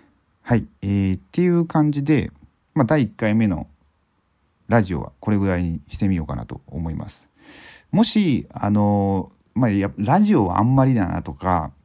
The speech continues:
まあ、ラジオの方が、まあ、結構ね、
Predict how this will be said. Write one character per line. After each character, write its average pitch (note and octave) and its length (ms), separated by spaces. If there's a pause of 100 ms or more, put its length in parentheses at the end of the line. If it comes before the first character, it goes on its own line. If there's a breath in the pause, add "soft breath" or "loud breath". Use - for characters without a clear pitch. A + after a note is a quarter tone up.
(180)
ま G#2+ 100
あ、 - 20
ラ C#3+ 140
ジ E3+ 140
オ G#2+ 80
の F2+ 80
方 E2 220
が、 E2 280 (460 soft breath)
ま G2+ 60
あ、 - 20
結 D4+ 320
構 G2 180
ね、 F2 320